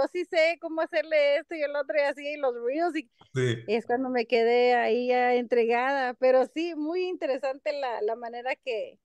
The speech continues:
Speaker 1: que conectamos.
Speaker 2: Sí, sí me acuerdo cuando fuimos a comer al restaurante, y yo
Speaker 1: Ajá.
Speaker 2: bien, bien, bien des-, bien despreocupado, yo comiendo, comiendo, y
Speaker 1: Y eso es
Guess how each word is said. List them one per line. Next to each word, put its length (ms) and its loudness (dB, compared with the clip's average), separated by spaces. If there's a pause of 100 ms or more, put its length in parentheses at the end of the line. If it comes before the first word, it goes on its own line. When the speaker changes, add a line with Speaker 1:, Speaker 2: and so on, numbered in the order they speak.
(240)
Speaker 1:
que 140 -2
conectamos. 800 -6 (400)
Speaker 2:
Sí, 400 6
sí 120 2
me 120 4
acuerdo 400 4
cuando 200 0
fuimos 280 2
a 100 0
comer 260 0
al 160 2
restaurante, 680 2 (400)
y 160 4
yo 120 10
Speaker 1:
Ajá. 260 2
Speaker 2:
bien, 240 8
bien, 440 6
bien 200 4
des-, 200 0 (420)
bien 180 0
despreocupado, 640 6
yo 140 4
comiendo, 480 4
comiendo, 480 4 (680)
y 380 8
Speaker 1:
Y 40 12
eso 80 10
es 60 4